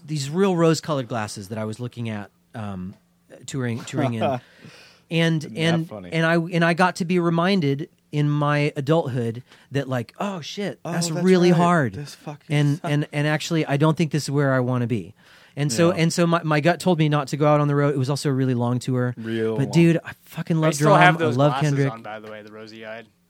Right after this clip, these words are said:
Speaker 1: Huh?
Speaker 3: I've, I've only done a couple tours, and they were with Alice Anna, but I loved every second of it.
Speaker 1: Yes.
Speaker 3: And I wanna go back on the road again. And
Speaker 2: Do
Speaker 3: it was
Speaker 2: you?
Speaker 3: like,
Speaker 1: It,
Speaker 3: it was
Speaker 1: but
Speaker 3: like,
Speaker 1: hold on,
Speaker 3: yeah.
Speaker 1: it's different for everybody.
Speaker 3: Well, it
Speaker 1: Like
Speaker 3: was like, it was a t-, it was a, it was a passenger van.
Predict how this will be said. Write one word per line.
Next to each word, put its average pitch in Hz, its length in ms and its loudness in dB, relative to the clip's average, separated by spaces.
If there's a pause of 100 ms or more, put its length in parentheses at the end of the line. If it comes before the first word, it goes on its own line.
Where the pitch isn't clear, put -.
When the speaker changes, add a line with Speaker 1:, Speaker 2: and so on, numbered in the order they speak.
Speaker 1:
Huh? 156 140 4
Speaker 3:
I've, 165 120 4
I've 220 60 -2
only 240 180 -2
done 226 140 -2
a 185 60 -6
couple 185 200 -6
tours, 151 400 -4
and 127 80 -14
they 131 60 -12
were 131 60 -8
with 131 100 -10
Alice 131 300 -6
Anna, 135 280 -8
but 117 140 -10
I 127 100 -8
loved 123 400 -14
every 123 320 -16
second 117 360 -16
of 107 100 -18
it. 110 140 -20
Speaker 1:
Yes. 139 400 0
Speaker 3:
And 139 100 -6
I 143 60 -6
wanna 139 240 -8
go 135 120 -10
back 123 260 -12
on 123 100 -14
the 117 80 -16
road 113 180 -14
again. 110 300 -18 (260)
And 180 120 0
Speaker 2:
Do 202 60 6
Speaker 3:
it - 40 2
was 208 100 2
Speaker 2:
you? - 60 0
Speaker 3:
like, 214 120 2
Speaker 1:
It, - 60 6
Speaker 3:
it 214 40 6
was 220 100 2
Speaker 1:
but 240 60 10
Speaker 3:
like, 226 100 8
Speaker 1:
hold 330 140 6
on, 359 140 8
Speaker 3:
yeah. 220 60 6
Speaker 1:
it's 185 120 2
different 269 360 2
for 262 100 0
everybody. 247 600 2
Speaker 3:
Well, 202 100 2
it 220 40 10
Speaker 1:
Like 233 60 10
Speaker 3:
was 226 100 -2
like, 262 160 2
it 254 80 -2
was 226 120 -4
a 208 60 -4
t-, 233 160 -8
it 226 80 0
was 220 160 -2
a, 190 180 -4
it 202 60 -2
was 185 120 -6
a 151 140 -6 (240)
passenger 220 420 -4
van. 147 440 -6